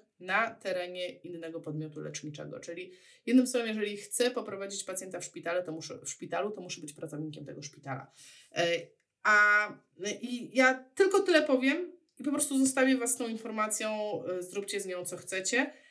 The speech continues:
Generalnie nie wolno nam świadczyć takich usług w szpitalach, czyli nie wolno mi wbić z ulicy do pacjenta, nawet jeżeli zaprosiła mnie rodzina, nawet jeżeli prowadzę dokumentację, nawet jeżeli,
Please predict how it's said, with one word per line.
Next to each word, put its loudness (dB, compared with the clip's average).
Generalnie 4
nie 0
wolno -2
nam -2
świadczyć -4
takich -10
usług -10
w -14
szpitalach, -10
czyli -8
nie -2
wolno -6
mi -8
wbić -10
z -12
ulicy -4
do -10
pacjenta, -6
nawet 0
jeżeli -10
zaprosiła -10
mnie -12
rodzina, -6
nawet -10
jeżeli -8
prowadzę -14
dokumentację, -10
nawet -14
jeżeli, -10